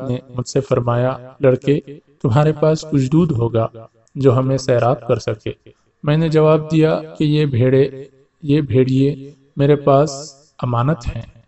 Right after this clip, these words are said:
اس لیے میں آپ دونوں کو دودھ نہیں پلا سکتا۔ حضور صلی اللہ علیہ وسلم نے فرمایا، "کیا تیرے پاس کوئی ایسی بکری ہے جسے نر سے واسطہ نہ پڑا ہو؟" "جی ہاں، ہے۔"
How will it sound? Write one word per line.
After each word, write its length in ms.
اس 280
لیے 480
میں 300
آپ 360
دونوں 280
کو 200
دودھ 380
نہیں 340
پلا 200
سکتا۔ 360
حضور 220
صلی 200
اللہ 160
علیہ 180
وسلم 340
نے 80
فرمایا، 480
"کیا 120
تیرے 260
پاس 300
کوئی 280
ایسی 280
بکری 400
ہے 380
جسے 380
نر 220
سے 180
واسطہ 520
نہ 120
پڑا 420
ہو؟" 120
"جی 280
ہاں، 200
ہے۔" 360